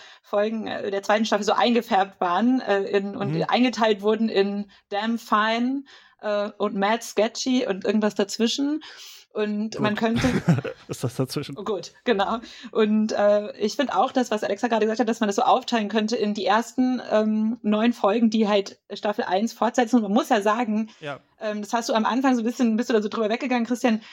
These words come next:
Speaker 1: dass also Staffel eins mit einem krassen Cliffhanger endet und, ähm,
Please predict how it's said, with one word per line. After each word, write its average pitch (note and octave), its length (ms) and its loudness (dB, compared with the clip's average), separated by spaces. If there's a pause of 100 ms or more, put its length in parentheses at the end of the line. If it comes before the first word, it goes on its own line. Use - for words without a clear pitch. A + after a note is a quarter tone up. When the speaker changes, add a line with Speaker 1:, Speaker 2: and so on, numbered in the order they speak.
(100)
Speaker 1:
dass A3 240 0
also G3+ 220 2
Staffel A3 320 2
eins B3+ 320 2
mit - 160 0
einem F#3+ 240 0
krassen B3 480 -2
Cliffhanger E3+ 580 -2
endet F#3 500 -2 (440)
und, G#3 500 0
ähm, G3+ 480 2